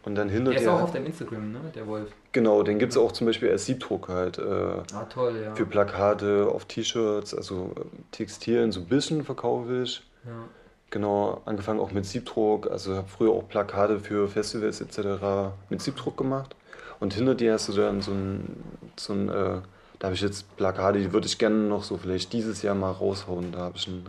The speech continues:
Speaker 1: riesen Stapel da.
Speaker 2: Toll.
Speaker 1: Also das jetzt ist so ein bisschen mit Farbe bearbeitet.
Speaker 2: Wow.
Speaker 1: Noch so extra.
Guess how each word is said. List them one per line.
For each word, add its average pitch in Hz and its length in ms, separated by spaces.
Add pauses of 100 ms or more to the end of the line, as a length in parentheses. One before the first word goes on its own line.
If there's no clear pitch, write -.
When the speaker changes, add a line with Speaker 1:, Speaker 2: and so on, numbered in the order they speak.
Speaker 1:
riesen 98 240
Stapel 98 380
da. 95 220 (640)
Speaker 2:
Toll. 131 320 (340)
Speaker 1:
Also - 180
das 110 200
jetzt 123 220
ist 98 80
so 101 80
ein 98 40
bisschen - 240
mit 95 80
Farbe 127 340
bearbeitet. 143 600 (580)
Speaker 2:
Wow. 131 140
Speaker 1:
Noch 113 100
so 104 200 (260)
extra. 147 640